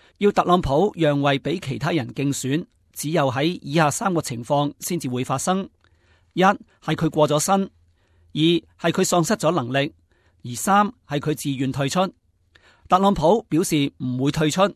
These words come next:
所以佢參加咗昨日嘅呢一場辯論。其實佢同民主黨總統候選人希拉里嘅身體語言，大家都知道之前一定發生過一啲重大嘅事情。嗱，點解噉講呢？原來兩人上場嘅時候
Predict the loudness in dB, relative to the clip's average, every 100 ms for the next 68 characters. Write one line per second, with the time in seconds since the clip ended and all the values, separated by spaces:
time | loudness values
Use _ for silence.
0 | _ _ _ -6 -2 2 2 0 _ -6
1 | -2 0 2 0 2 0 0 -2 -2 -6
2 | -4 -2 0 -2 -4 -6 -4 -2 -2 -4
3 | _ _ _ _ -20 _ 0 2 0 -2
4 | _ 0 0 2 -2 -2 -2 0 0 0
5 | -4 -2 -2 -2 -4 -4 -4 -4 -4 -10
6 | -4 2 2 2 0 -4 -4 -4 -4 -4
7 | -4 -4 -8 -12 _ _ _ -6 -2 -2
8 | -2 -2 0 0 0 _ -8 -8 -6 -8
9 | -8 -6 -4 -4 -4 -4 -4 0 0 0
10 | -4 -6 -6 -6 -6 -6 -6 -8 -8 -8
11 | -12 -14 _ _ _ -10 -8 0 2 4
12 | 2 0 0 -2 0 -2 -4 _ _ -2
13 | 2 4 4 2 0 -2 -2 -2 -4 -4
14 | -4 -6 -4 -2 -4